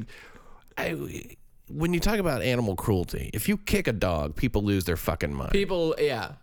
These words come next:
Speaker 2: people. If a dog, I, I, on the way here, two or three dogs tried to bite me. And I, if I
Speaker 1: <laughs> Really?
Speaker 2: Yeah, just a cou-, one on my block, a couple in, a couple here in Queens.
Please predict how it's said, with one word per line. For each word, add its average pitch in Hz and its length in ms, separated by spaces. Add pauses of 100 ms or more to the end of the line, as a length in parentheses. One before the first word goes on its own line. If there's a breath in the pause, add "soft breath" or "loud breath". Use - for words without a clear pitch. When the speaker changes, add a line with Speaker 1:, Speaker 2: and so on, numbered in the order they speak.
(120)
Speaker 2:
people. 131 520
If 151 160
a 170 60
dog, 190 460
I, 156 300
I, 165 220
on 175 160
the 180 80
way 190 260
here, 156 540 (320)
two 196 280
or 175 80
three 156 240
dogs 120 380
tried 113 280
to 104 60
bite 104 280
me. 82 100 (680 soft breath)
And - 220
I, 135 380
if 147 180
I 175 640
Speaker 1:
<laughs> - 40
Really? 190 520
Speaker 2:
Yeah, 262 240
just 165 180
a 160 220
cou-, 170 100
one 180 280
on 214 100
my 208 100
block, 156 440
a 151 60
couple 170 380
in, 156 180
a 139 60
couple 156 260
here 156 200
in 147 80
Queens. 117 580